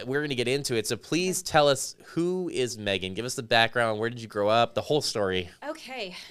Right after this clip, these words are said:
Speaker 2: let's see. So, uh, born and raised in Austin.
Speaker 1: Okay.
Speaker 2: Uh, moved out to San Antonio sometime around, I think, eleven or twelve years old.
Speaker 1: Yes.
Speaker 2: Uh, and I've grown up, uh, mostly here.
Speaker 1: Okay.
Speaker 2: Um,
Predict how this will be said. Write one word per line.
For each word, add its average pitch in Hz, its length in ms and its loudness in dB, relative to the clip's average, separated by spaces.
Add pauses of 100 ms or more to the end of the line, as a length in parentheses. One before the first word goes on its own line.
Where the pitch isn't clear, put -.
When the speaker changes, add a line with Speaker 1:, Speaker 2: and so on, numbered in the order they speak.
Speaker 2:
let's 247 200 -16
see. 208 380 -10
So, 214 460 -4
uh, 208 460 -8
born 202 200 -10
and 214 100 -10
raised 214 200 -6
in 269 60 -14
Austin. 226 420 -8
Speaker 1:
Okay. 110 220 2 (180)
Speaker 2:
Uh, 208 200 -8
moved 208 220 -8
out 226 80 -6
to - 60 -10
San 226 180 -8
Antonio 220 720 -8
sometime 208 680 -10
around, 185 600 -10 (260)
I - 40 -20
think, 180 160 -20
eleven 170 200 -14
or 175 40 -16
twelve 185 240 -12
years 190 140 -8
old. 208 200 -6
Speaker 1:
Yes. - 500 -4
Speaker 2:
Uh, - 40 -16
and 196 360 -8
I've 190 160 -16
grown 202 160 -14
up, 202 140 -14 (140)
uh, 185 400 -8
mostly 247 400 -10
here. 247 240 -14 (180)
Speaker 1:
Okay. 113 240 0 (180)
Speaker 2:
Um, 202 680 -6